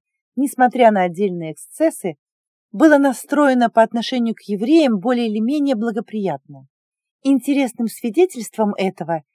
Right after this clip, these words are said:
являются легенды о воцарении древней польской династии Пястов, создателей польского государства. Согласно легенде,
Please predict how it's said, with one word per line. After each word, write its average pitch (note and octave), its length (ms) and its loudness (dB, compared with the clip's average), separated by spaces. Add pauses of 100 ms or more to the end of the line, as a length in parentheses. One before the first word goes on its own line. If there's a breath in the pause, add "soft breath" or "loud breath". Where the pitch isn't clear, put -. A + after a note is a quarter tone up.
(120)
являются C4+ 560 4
легенды B3+ 480 2
о - 180 4
воцарении B3+ 520 -2
древней G3+ 500 -2
польской B3 440 -6
династии A3+ 540 -2
Пястов, - 500 -2 (480)
создателей G#3 800 0
польского G#3+ 500 -4
государства. F3 760 -6 (540)
Согласно G#3+ 640 0
легенде, F#3 600 -4